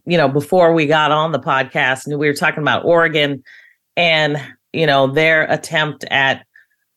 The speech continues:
um, legalizing prostitution. Um, and so can you talk a little bit about the, the, just the, um, you know, how these laws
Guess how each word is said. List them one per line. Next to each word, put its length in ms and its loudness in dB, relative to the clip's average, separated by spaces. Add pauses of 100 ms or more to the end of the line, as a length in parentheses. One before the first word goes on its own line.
(100)
um, 420 0
legalizing 800 2
prostitution. 1000 -2 (560)
Um, 460 2
and 120 2
so 360 2 (100)
can 160 0
you 100 2
talk 220 -6
a 60 -2
little 200 0
bit 120 0
about 420 0
the, 480 0 (160)
the, 640 -2
just 300 -2
the, 420 2
um, 480 -6 (180)
you 120 0
know, 100 2
how 380 0
these 260 2
laws 800 2